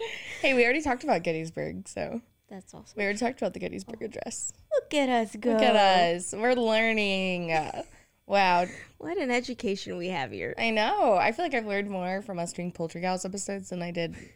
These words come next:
Speaker 2: In
Speaker 1: entire
Speaker 2: school.
Speaker 1: time in school. <laughs>
Speaker 2: Do any of us pay attention in school, though?
Speaker 1: The answer is no.
Speaker 2: Okay.
Speaker 1: The answer is maybe. <laughs>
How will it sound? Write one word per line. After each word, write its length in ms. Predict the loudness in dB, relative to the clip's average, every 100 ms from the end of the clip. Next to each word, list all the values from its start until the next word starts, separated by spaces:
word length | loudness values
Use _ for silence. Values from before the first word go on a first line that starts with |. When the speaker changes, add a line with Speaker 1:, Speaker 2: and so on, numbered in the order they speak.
| -8
Speaker 2:
In 100 | -6
Speaker 1:
entire 380 | -2 2 4 4
Speaker 2:
school. 100 | 0
Speaker 1:
time 100 | -4
in 100 | -8
school. 300 | -16 -4 0 2
<laughs> 1080 | 2 0 -2 -6 -8 -12 -16 -20 -20 _
Speaker 2:
Do 120 | -6 -2
any 180 | -2 -4
of 100 | -6
us 120 | -8
pay 220 | -4 -4
attention 400 | -4 -6 -8 -6
in 80 | -8
school, 220 | -6 -4
though? 260 | -2 -2 -2
Speaker 1:
The 100 | 2
answer 200 | 2 0
is 120 | -8 -8
no. 320 | -10 -10 -14 _ _
Speaker 2:
Okay. 400 | -12 -10 -10 -12 -10
Speaker 1:
The 100 | -4
answer 260 | -4 -2 -2
is 200 | -2 -4
maybe. 480 | -6 -6 -8 -10
<laughs> 40 | -12